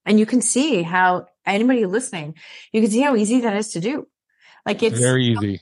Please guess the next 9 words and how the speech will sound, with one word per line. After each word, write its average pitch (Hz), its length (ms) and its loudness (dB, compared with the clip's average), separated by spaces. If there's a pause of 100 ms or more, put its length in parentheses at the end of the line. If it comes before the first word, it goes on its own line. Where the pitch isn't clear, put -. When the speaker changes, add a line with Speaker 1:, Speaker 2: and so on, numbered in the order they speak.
Speaker 1:
so - 360 -2
easy 294 220 2
to 247 140 2
do. 208 360 2
It's 196 180 -2
so 269 360 0
easy 233 240 0
to 220 120 -2
do. 175 360 -4